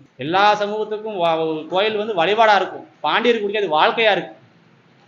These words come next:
அதனால அதை ஒரு காலமும் அந்த பண்பாட்டை வந்து விட்டு கொடுக்க மாட்டாங்க, திரும்பவும் மாட்டாங்க.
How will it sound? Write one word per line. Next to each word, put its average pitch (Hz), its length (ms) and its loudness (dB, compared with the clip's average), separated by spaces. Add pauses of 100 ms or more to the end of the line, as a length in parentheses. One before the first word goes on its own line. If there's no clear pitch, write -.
அதனால 185 340 0
அதை 185 300 2
ஒரு 165 280 -4
காலமும் 214 420 2
அந்த 196 160 -4
பண்பாட்டை 190 460 -2
வந்து 190 300 -2
விட்டு 180 180 -8
கொடுக்க 196 180 -6
மாட்டாங்க, 190 360 -6
திரும்பவும் 214 420 -4
மாட்டாங்க. 156 320 -4